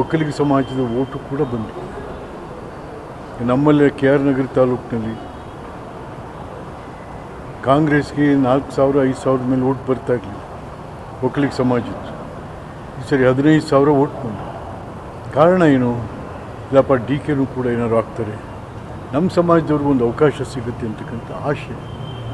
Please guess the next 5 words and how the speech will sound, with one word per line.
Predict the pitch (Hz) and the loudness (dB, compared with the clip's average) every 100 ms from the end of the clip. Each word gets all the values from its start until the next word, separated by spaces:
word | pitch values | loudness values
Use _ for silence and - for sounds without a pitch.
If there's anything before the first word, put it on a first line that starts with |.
| - - - - - - | -8 -8 -8 -8 -10 -8
ಇವೆಲ್ಲ | 110 110 135 170 165 - | -6 -4 -2 0 0 4
ಸೇರಿಕೊಂಡು | 156 180 - 170 175 147 127 - - - - - - | 4 4 2 2 4 4 2 -4 -10 -10 -10 -10 -4
ನೂರ | 135 160 175 165 | 2 6 8 8
ಮೂವತ್ತಾರು | 147 143 - 127 123 - | 4 2 2 0 0 -4
ಸೀಟು | 156 - | -6 -6